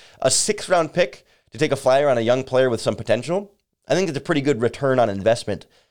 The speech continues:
there, right? You, it's, what are the chances of your sixth round pick being drastically better than that? Certainly Ryan Pace has found some late round gems, but tends to be more the fifth,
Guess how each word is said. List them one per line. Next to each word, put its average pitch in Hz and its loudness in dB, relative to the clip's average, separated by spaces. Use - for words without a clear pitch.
there, 85 -2
right? 101 -4
You, 101 -8
it's, - -10
what 120 -4
are 120 -4
the 120 -4
chances 123 -2
of 107 0
your 107 -2
sixth - -6
round 107 0
pick 120 -4
being 104 -4
drastically 107 -4
better 104 0
than 113 -4
that? 131 2
Certainly 131 -4
Ryan 117 0
Pace 120 -4
has 95 -8
found 139 0
some 123 -2
late 110 0
round 101 0
gems, 123 0
but 160 -8
tends 165 -2
to 135 -8
be 131 0
more 113 2
the 87 -6
fifth, - -2